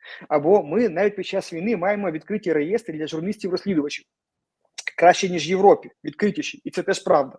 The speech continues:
Тобто проблема є, ось як ми її вирішуємо. Оце позиція зрілої політичної еліти. А роздратування, ну, вибачте, це не,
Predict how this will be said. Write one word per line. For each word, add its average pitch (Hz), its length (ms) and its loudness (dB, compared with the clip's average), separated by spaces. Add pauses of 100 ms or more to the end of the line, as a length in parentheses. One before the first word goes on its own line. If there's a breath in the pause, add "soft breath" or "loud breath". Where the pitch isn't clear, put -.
Тобто 175 300 2 (520 loud breath)
проблема 190 440 4
є, 143 440 -4 (520)
ось 220 220 2
як 196 120 -4
ми 196 100 -6
її 196 100 -2
вирішуємо. 160 580 -6
Оце 294 280 -4
позиція 165 560 -4
зрілої 170 320 -4
політичної 151 560 -6
еліти. 127 240 -10 (800)
А 185 140 6
роздратування, 165 1000 0 (260)
ну, 170 380 -8 (560)
вибачте, 143 400 -6
це 175 180 -4
не, 147 480 -4